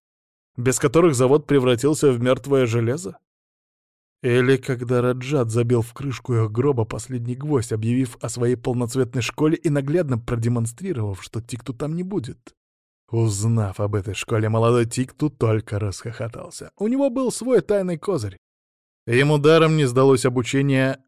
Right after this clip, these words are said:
от много возомнившего о себе чужака. Вот только в глазах общества это был сильный удар, и Тикту действительно стал чуть ли не отверженным.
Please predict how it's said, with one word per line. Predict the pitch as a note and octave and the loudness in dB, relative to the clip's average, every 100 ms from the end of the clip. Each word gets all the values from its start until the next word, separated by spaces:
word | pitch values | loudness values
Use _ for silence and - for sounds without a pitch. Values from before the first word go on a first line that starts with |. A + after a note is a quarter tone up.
| - | -6
от | C#3 A#2 | -4 -4
много | A#2 A#2 A#2 C#3+ D3 D3 | -2 0 2 0 2 2
возомнившего | C3+ A#2 A#2 A2 G2+ - G#2+ G2+ G#2+ | 2 2 0 0 -2 -6 -6 -6 -6
о | B2 | -8
себе | G#2+ A2 G2 F#2+ | -8 -8 -8 -8
чужака. | - A2+ A#2 A#2 - - - _ _ _ _ _ _ _ _ _ - | -10 -12 -14 -16 -20 -20 -20 _ _ _ _ _ _ _ _ _ -6
Вот | A2 B2 A#2+ | 0 0 2
только | C#3 B2 C3+ | 0 2 0
в | A#2+ | 0
глазах | C3 C3+ B2+ A#2+ | -2 -2 -2 -2
общества | D#3+ - A2 - A2+ | -4 -6 -8 -4 -2
это | A2+ A2+ | -2 -2
был | A2 | -4
сильный | G2+ A2 G#2 G2 | -4 -6 -8 -8
удар, | G2+ C3 C3 | -8 -10 -8
и | B2+ | -6
Тикту | A#2 D3 F#3+ | -4 -4 -4
действительно | F3 F#3 G#3 A3 A3 G#3 | -4 -4 -6 -6 -2 -2
стал | D#3 E3 D3 | 0 2 2
чуть | - C3 B2+ | 2 -4 -2
ли | A#2+ | -2
не | A#2+ | 0
отверженным. | A2 - G2+ F#2+ F#2+ G#2+ - - | -2 -2 -6 -6 -8 -12 -14 -20